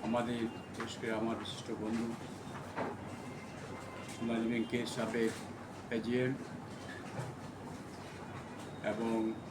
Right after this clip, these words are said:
বিভিন্ন, আহ, সামাজিক কর্মকাণ্ডের সাথে জড়িত অ্যাডভোকেট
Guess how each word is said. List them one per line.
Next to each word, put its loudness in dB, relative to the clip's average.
বিভিন্ন, 6
আহ, 0
সামাজিক 2
কর্মকাণ্ডের 0
সাথে -2
জড়িত 0
অ্যাডভোকেট 2